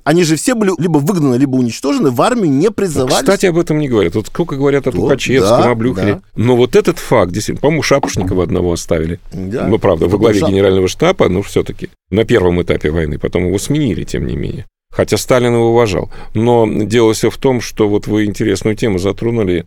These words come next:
Speaker 2: Действительно, я даже сам никогда не задумывался. Ведь такого разгрома, как потерпела Красная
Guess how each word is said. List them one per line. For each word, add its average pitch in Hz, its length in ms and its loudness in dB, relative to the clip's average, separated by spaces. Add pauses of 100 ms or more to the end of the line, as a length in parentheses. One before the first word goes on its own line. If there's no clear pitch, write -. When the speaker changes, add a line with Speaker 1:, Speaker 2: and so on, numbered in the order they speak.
(120)
Speaker 2:
Действительно, 95 400 -4
я 92 200 2
даже 85 240 0
сам 131 480 0
никогда 110 240 0
не 107 80 0
задумывался. 101 680 -2 (160)
Ведь 101 160 -2
такого 113 440 2
разгрома, 92 640 0 (460)
как 92 160 -2
потерпела 113 480 0
Красная 107 600 0